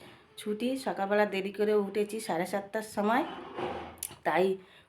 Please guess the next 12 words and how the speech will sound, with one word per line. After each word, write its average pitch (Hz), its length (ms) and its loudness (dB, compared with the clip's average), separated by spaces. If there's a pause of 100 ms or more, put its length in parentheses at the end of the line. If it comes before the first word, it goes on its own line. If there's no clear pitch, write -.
খুব 247 220 0
ঘুমাচ্ছি। 220 600 2 (760)
আর 202 260 -2 (280)
পরশুদিন 214 480 0
একটু 214 280 0 (200)
ঠান্ডা 196 280 4
জলে 214 220 6
চান 208 260 4
করেছে, 214 280 0
মানে 214 220 2
দেখুন 214 260 0
এইসব 208 300 0